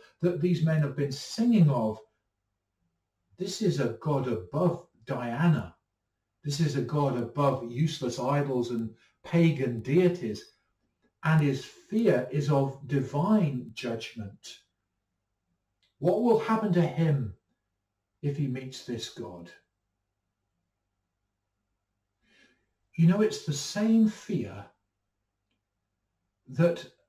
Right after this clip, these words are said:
that thief had on the cross. The one that cried out to the Lord Jesus. Do you remember what he said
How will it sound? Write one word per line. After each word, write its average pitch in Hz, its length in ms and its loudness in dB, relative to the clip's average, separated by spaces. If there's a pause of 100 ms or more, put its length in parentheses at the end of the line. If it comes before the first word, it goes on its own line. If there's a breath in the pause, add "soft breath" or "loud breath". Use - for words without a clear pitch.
(140)
that 185 320 -2
thief - 480 -2
had 135 240 -6
on 135 240 -4
the 139 80 -6
cross. - 680 -10 (1600)
The 165 60 -2
one 226 220 4
that 233 120 -2
cried 175 380 0
out 139 260 -2
to 139 120 -16
the 139 100 -6
Lord 131 260 -6
Jesus. - 720 -14 (960)
Do 208 120 -4
you 214 40 2
remember 277 240 0
what 247 220 0
he 175 160 -4
said 131 560 -4